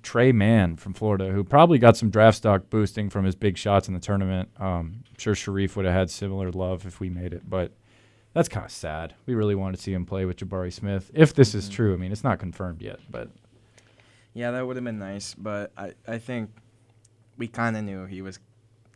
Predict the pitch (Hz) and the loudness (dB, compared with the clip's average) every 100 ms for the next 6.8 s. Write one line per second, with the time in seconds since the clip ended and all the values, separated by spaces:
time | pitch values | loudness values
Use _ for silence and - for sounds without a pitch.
0 | _ _ _ - 135 143 147 156 147 139 | _ _ _ 0 2 4 4 2 -2 -4
1 | - 139 127 120 120 113 107 101 104 98 | -6 -10 -4 -4 -2 -4 -8 -8 -8 -4
2 | 117 110 101 98 95 95 - 113 113 110 | 0 2 0 -2 -4 -6 -12 -8 -8 -8
3 | - 120 117 113 110 110 110 120 117 110 | -12 -8 -8 -8 -10 -12 -12 -10 -8 -10
4 | 104 - 101 104 104 - 147 147 151 131 | -12 -14 -12 -12 -14 -6 -2 2 2 4
5 | 143 113 123 117 - - - - 131 139 | 2 8 10 10 6 -18 -20 -4 0 6
6 | 131 117 107 107 87 90 110 | 6 6 2 2 0 -4 -6